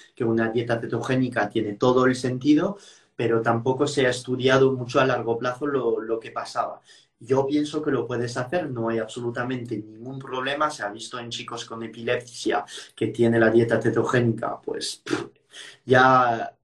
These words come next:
revierte casi la, los síntomas epilépticos, con lo cual lo puedes hacer, pero si tu niña no tiene ningún signo de autismo, de epilepsia, de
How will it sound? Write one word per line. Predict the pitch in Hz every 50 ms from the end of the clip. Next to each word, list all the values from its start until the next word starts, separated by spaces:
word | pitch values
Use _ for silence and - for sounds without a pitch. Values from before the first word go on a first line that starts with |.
| _ -
revierte | 127 127 - - 127 127 127 127 131 151 151 147 143 - 123 110
casi | - 143 135 135 135 - - 113
la, | 110 110 107 104 104 101 98 101 110 110 110 -
los | 120 117 113 113 113
síntomas | - 127 127 117 123 120 120 117 120
epilépticos, | 117 113 - 123 131 139 139 - 160 151 165 185 202 202 - - - - - -
con | _ - 120 117
lo | 117 113
cual | 123 143 139 127
lo | 147 - -
puedes | - 131 135 135 139 139 135
hacer, | 139 135 135 156 160 165 - - _ _ _ _
pero | - 117 117 117
si | 113 - 117
tu | 113 123 123
niña | 123 127 139 139 135 131 120 110
no | 113 113 113
tiene | 113 - 127 127 127 123
ningún | 123 123 120 123 123 123 117
signo | - - 139 131 127 123 - 113
de | 107 -
autismo, | 190 104 104 104 - 156 165 160 - - 147 139 139 139 139 139 139 135
de | 131 113 110
epilepsia, | - - 110 113 120 135 135 - - - 143 139 135 135 135 131 131 127
de | 123 117 113 110 110 - 110 113 113 113 113 117